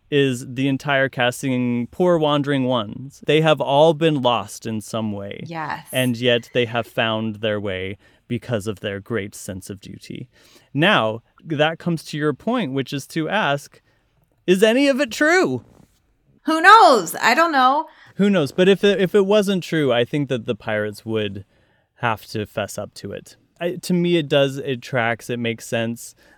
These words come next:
Speaker 1: that these were noblemen who had decided that they instead wanted to become pirates, but they couldn't ever quite shed the <laughs> indoctrination of what being a nobleman meant. And maybe there is something there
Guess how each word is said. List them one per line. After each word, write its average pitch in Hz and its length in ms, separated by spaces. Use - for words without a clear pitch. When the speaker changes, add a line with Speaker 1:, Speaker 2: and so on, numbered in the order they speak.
Speaker 1:
that 120 300
these 123 240
were 117 160
noblemen 117 720
who 135 160
had 117 160
decided 120 920
that 110 220
they 117 140
instead 113 380
wanted 110 320
to - 80
become 110 360
pirates, 185 480
but 127 180
they 123 120
couldn't 156 480
ever 123 320
quite 131 420
shed 110 560
the 123 260
<laughs> 131 60
indoctrination 131 1080
of 113 240
what 123 280
being 117 200
a 110 60
nobleman 107 440
meant. 143 240
And 135 180
maybe 185 380
there 139 500
is 143 160
something 120 600
there 107 580